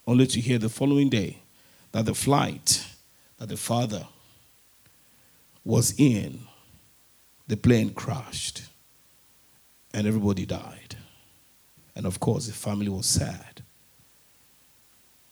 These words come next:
Only around afternoon the following day,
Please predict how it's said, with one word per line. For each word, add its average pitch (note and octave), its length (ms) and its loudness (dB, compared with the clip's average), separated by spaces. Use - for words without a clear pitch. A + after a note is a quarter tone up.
Only D#3 720 6
around D3 300 6
afternoon C#3+ 560 4
the C3 80 0
following A#2 400 2
day, G2 360 -6